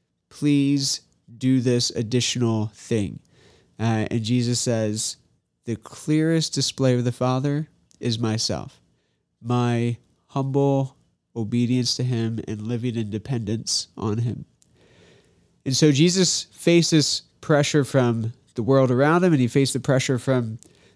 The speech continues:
uh, his own internal circle of followers and believers. And even within his own, his own soul, we see that Jesus,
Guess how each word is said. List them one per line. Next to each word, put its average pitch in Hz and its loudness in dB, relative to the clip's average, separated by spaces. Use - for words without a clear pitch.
uh, 120 0
his 131 2
own 147 4
internal 139 2
circle 151 2
of 120 2
followers 156 2
and 131 0
believers. 156 2
And 135 2
even 175 4
within 151 4
his 139 4
own, 131 4
his 139 2
own 143 4
soul, 156 4
we 113 0
see 127 2
that 117 4
Jesus, 120 2